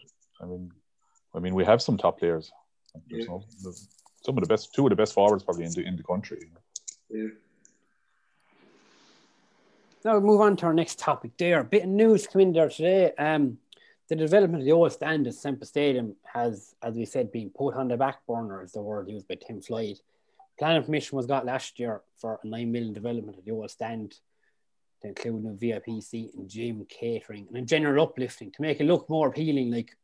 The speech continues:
Speaker 3: not just walking into a concrete shell. Again, it's probably due to money issues and the way the current climate is, but when something put on the back burner, it seems like it may never happen, just like the way we're meant to have AstroTurf facilities in,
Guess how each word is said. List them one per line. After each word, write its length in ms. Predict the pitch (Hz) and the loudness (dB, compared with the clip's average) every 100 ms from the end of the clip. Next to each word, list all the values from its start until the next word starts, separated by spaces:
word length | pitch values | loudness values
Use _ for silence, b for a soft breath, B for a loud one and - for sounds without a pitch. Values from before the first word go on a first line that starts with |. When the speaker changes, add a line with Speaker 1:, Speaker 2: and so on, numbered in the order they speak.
| _ | _
Speaker 3:
not 120 | 135 | -12
just 120 | 123 120 | -10 -2
walking 300 | 131 120 127 | -2 -2 -8
into 300 | 117 110 113 _ _ _ _ _ - | -8 -10 -10 _ _ _ _ _ -20
a 60 | |
concrete 420 | - 123 117 120 | -10 -8 -6 -8
shell. 300 | - 139 127 107 _ _ _ _ _ _ _ _ | -6 -2 -2 -4 _ _ _ _ _ _ _ _
Again, 200 | 113 131 | -4 -4
it's 100 | 120 | -4
probably 200 | 131 123 | -4 -4
due 120 | 117 | -4
to 100 | 117 | -4
money 580 | 113 123 131 123 123 113 - _ _ | -6 -4 -2 0 -2 -4 -8 _ _
issues 420 | 120 - 123 113 | -16 -12 -8 -6
and 200 | 113 110 92 _ - | -6 -10 -12 _ -14
the 60 | |
way 80 | 107 | -12
the 60 | 104 | -12
current 320 | - 113 104 | -12 -14 -14
climate 300 | - 110 101 | -14 -14 -10
is, 140 | 107 | -10
but 220 | 95 107 - _ _ _ _ _ _ | -10 -12 -12 _ _ _ _ _ _
when 120 | 120 | -12
something 240 | 113 143 131 | -8 -8 -8
put 180 | - 151 | -10 -8
on 40 | |
the 60 | 131 | -2
back 260 | 139 147 | -2 0
burner, 440 | 147 143 139 135 - _ | 2 2 2 0 -4 _
it 100 | 120 | -16
seems 220 | - 139 127 | -6 -4 -2
like 120 | 123 | -2
it 60 | |
may 160 | 123 131 | -2 -2
never 260 | 127 131 117 | -2 -2 -2
happen, 340 | 139 - 110 | -4 -4 -8
just 260 | 127 113 127 | -8 -6 -4
like 220 | 120 120 | -6 -4
the 80 | 127 | -4
way 180 | 123 120 | 0 0
we're 80 | |
meant 160 | 120 117 | -2 -6
to 60 | 117 | -8
have 80 | |
AstroTurf 500 | 113 123 - - 113 | -6 -8 -12 -12 -10
facilities 520 | - - 120 107 113 110 | -10 -10 -8 -6 -6 -6
in, 160 | 113 | -6